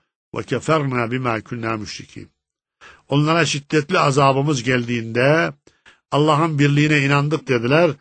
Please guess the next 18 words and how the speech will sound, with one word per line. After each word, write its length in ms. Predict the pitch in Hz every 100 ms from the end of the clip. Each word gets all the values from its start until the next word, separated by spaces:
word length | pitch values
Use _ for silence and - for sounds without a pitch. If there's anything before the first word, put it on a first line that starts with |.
| - _ -
ve 160 | 160
şirk 400 | 147 - 196 -
koştuğumuz 640 | - 143 - 135 131 160 -
şeyleri 540 | - 139 139 151 143
inkar 260 | 113 139 113
ettik. 460 | - - _ - _ _ _ _ _ _ _ _ _ _ _ _ _ - - _ _
Azap 420 | 120 117 139 - -
başlarına 640 | 127 - 135 127 123 127
gelince, 540 | 110 113 110 92 85 _ _ _ -
evet, 220 | 110 101 _ _ _ _ -
Yunus 320 | 131 135 151
suresinin 680 | - 139 131 - 135 175 147 - _ _ -
doksanıncı 1120 | 139 - - 135 135 120 - _ _ - 151
ayeti 460 | 135 123 120 - 127
ve 160 | 131
devamında 600 | 117 123 123 120 123 131
da 100 | 131
Rabbimiz 520 | 113 117 113 143 170